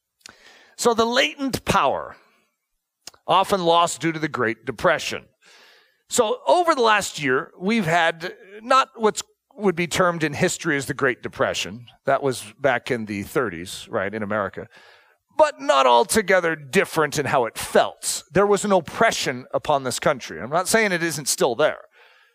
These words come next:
It's a very real thing where we've watched the course of an entire nation shift direction. In fact, it's an entire world. We've watched ideology slip in and become mainstream ideology that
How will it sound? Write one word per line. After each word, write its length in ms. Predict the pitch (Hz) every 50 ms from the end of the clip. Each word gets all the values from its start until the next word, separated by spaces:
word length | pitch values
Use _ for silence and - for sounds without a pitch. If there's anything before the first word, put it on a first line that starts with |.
| _ _ _ _ -
It's 120 | 190 -
a 60 | 220
very 280 | 175 208 262 302 302 262
real 280 | 226 247 254 254 220
thing 280 | 185 - - 226 220 202
where 160 | 185 180 180
we've 260 | 175 180 185 180 135
watched 600 | 139 156 165 190 233 285 294 - - - - - - _ _ _ _ _ _
the 100 | - -
course 480 | - - - - 220 254 254 - -
of 80 | 240 214
an 60 | 202
entire 400 | 185 175 160 - 190 208 202 185 170
nation 480 | 170 170 175 190 180 - - 147 135
shift 540 | 120 - - - - - 196 196 - - -
direction. 360 | - 151 147 156 165 - 131
In 60 | 113
fact, 240 | - 180 165 151 -
it's 180 | - - 135 160
an 80 | 165
entire 300 | 151 139 - 170 156 123
world. 380 | 110 107 147 139 - - - _ _ _ _ _ _ _ _ _ - - - - -
We've 200 | - 208 214 165
watched 320 | 175 240 262 254 - - - -
ideology 840 | 214 220 262 302 277 285 254 240 214 226 240 240 233 220 170 131 185
slip 560 | 165 - - - - - 208 208 240 247 - -
in 200 | 208 214 214 196
and 140 | 185 180 170
become 380 | 185 175 - - 196 196 180 175
mainstream 720 | 180 190 208 208 202 185 - - - - 208 208 196 180
ideology 840 | 165 165 180 180 170 156 151 156 175 185 180 170 151 127 120 143 143
that 180 | 135 143 139